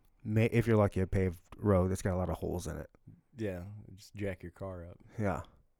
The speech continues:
Speaker 2: Big time.
Speaker 1: But it, isn't it, it's just
Speaker 2: <laughs>
Speaker 1: completely different. Like, hunting's still awesome, even if you're twenty minutes outside the city.
Speaker 2: Mm-hmm.
Speaker 1: But doesn't it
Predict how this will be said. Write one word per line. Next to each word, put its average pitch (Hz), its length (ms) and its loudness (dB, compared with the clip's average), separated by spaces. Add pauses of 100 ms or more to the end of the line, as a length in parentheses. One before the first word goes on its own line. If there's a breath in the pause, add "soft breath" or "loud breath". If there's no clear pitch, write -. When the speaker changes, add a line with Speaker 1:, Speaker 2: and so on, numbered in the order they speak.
(440)
Speaker 2:
Big 101 220 -4
time. 85 220 -10 (120)
Speaker 1:
But 131 120 12 (120)
it, 131 180 6
isn't 170 280 12
it, 143 160 6
it's 151 140 10
just 170 160 8
Speaker 2:
<laughs> 175 100 10
Speaker 1:
completely 147 540 10
different. 127 240 8 (140)
Like, - 80 -6
hunting's 160 380 6
still 139 200 6
awesome, 120 360 6
even 123 180 6
if 120 120 0
you're 113 80 6
twenty 110 280 2
minutes 107 260 0
outside 104 340 2
the 98 80 0
city. 101 380 -2 (100)
Speaker 2:
Mm-hmm. 139 300 -2 (120)
Speaker 1:
But 127 140 8
doesn't 135 240 8
it 127 220 2